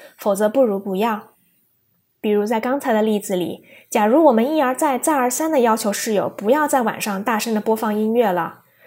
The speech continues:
那么我们现在就可以说，“如果你不在晚上十点以后放音乐，我会非常感激。如果你无法做到这一点，那么很抱歉，我得请你搬出去住了。”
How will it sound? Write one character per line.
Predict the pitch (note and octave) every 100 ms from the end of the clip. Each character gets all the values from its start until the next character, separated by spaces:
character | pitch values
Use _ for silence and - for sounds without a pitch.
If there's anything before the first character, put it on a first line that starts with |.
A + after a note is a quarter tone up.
| - _
那 | A#3
么 | G#3+ G#3
我 |
们 | F3+
现 | F#3+ B3+
在 | G#3+
就 | A3
可 | - G#3
以 | F#3+
说 | - B3 B3 C4 - - - _
，“如 | A#3 C#4
果 | E4+
你 | A#3+
不 | A3
在 | C4 C#4+
晚 | B3
上 | A3 A#3
十 | - A#3
点 | C#4
以 | G3+
后 | A3
放 | A3 C4+
音 | C4 C#4
乐， | C#4+ G#3+ A#3
我 | C#4
会 | G3+ A#3+
非 | D4+
常 | D4+ B3
感 | A3+ -
激。 | - A3+ B3 - _ - -
如 | G#3+ A3
果 | A3+
你 | G3+
无 | F#3+ A#3
法 | C4 G3+
做 | G#3
到 | F#3+
这 | G#3+ G#3
一 | G3
点， | F#3+ F3+ - - -
那 | A3+
么 | A3
很 | G#3+ G#3
抱 | G#3 G3+
歉， | A3 G#3+ G3+ - _
我 | A3
得 | A3
请 | G3 G#3+ A3
你 | F#3+
搬 | - C4 D4
出 | B3+
去 | F#3+
住 | F#3+ F3+
了。” | D#3 F2+